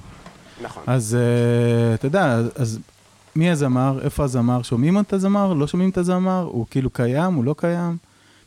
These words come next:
Speaker 2: בעצם זה הזמר ועוד תוספת שבעצם משטיחה את ה-,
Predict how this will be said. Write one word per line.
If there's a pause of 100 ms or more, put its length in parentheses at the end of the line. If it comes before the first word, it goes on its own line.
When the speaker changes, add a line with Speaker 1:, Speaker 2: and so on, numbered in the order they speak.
Speaker 2:
בעצם
זה
הזמר
ועוד
תוספת
שבעצם
משטיחה
את
ה-,